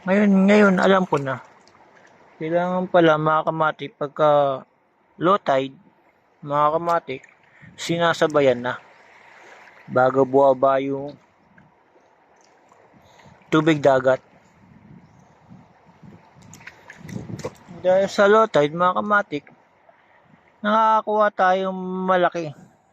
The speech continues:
Iba, may sakto lang. Kaya iba,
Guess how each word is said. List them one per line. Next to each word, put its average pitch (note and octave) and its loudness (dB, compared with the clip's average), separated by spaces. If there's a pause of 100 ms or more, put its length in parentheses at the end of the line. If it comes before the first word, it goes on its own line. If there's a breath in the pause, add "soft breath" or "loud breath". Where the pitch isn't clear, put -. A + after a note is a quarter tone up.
(1400)
Iba, F#3+ 0
may A3+ 2
sakto - -2
lang. F#3+ 2 (1500)
Kaya G3 0
iba, E3+ 0